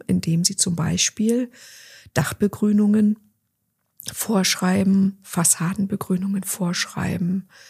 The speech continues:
Aber auch im Vorgartenbereich werden Vorgaben gemacht. Da hat die Kommune doch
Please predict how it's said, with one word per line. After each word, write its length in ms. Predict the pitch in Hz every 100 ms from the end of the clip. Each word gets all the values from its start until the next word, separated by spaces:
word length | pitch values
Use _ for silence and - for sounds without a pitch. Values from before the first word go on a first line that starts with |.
| - - - _
Aber 460 | 165 160 - 165 -
auch 380 | 170 170 180
im 280 | - 175 156
Vorgartenbereich 1200 | 147 - 185 202 190 180 185 175 - 175 180 -
werden 180 | 175 185
Vorgaben 640 | - 185 190 196 190 190 185
gemacht. 560 | 190 180 185 - - - - -
Da 140 | 165
hat 140 | 160 -
die 80 | -
Kommune 800 | - 170 175 180 202 220 214 214 _ _ _ _ _ -
doch 380 | 180 190 -